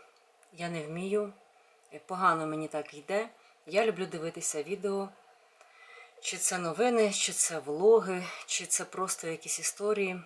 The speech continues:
чи з якимись каналами теж, звичайно, граматику вчила.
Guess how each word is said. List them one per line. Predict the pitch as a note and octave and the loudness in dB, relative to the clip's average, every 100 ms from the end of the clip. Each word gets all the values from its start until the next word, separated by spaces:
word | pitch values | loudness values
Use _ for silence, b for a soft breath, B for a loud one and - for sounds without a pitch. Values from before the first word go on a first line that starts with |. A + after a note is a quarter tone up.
| - | -12
чи | - E3 | -8 -6
з | |
якимись | E3+ G#3+ A3 G#3 | -6 0 0 0
каналами | - D#3+ G3 F#3+ E3 | -2 -4 -2 -2 -4
теж, | F3+ F#3+ | -6 -6
звичайно, | D3 C#3+ - F3 E3 | -6 -8 -8 -8 -8
граматику | D3+ D3 D#3+ - - | -6 -4 -4 -6 -16
вчила. | - - C3+ B2 | -10 -6 -6 -8